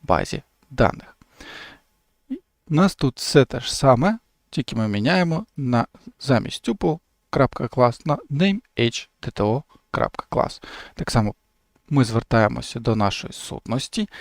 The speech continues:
І дивіться, ми хочемо отримувати, так як ми звертаємося до сутності, тому ми тут в селекті пишемо new name H D T O і передаємо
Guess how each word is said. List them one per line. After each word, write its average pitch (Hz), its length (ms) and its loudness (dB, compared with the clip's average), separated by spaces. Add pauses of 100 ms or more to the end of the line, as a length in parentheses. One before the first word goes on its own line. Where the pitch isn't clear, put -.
(340)
І 139 100 0
дивіться, 127 500 2 (320)
ми 143 160 2
хочемо 127 520 -2
отримувати, 131 800 -2 (140)
так 131 180 6
як 127 120 -4
ми 131 80 2
звертаємося 120 480 2
до 120 120 -8
сутності, - 540 -6
тому 147 220 0
ми 127 180 0 (120)
тут - 260 0 (100)
в - 80 -18
селекті 123 680 2 (200)
пишемо 117 480 0 (260)
new 123 420 2 (300)
name 127 480 4 (160)
H 123 320 0
D 117 160 -2
T 110 40 0
O 101 180 -2 (400)
і 151 100 -2
передаємо 120 720 0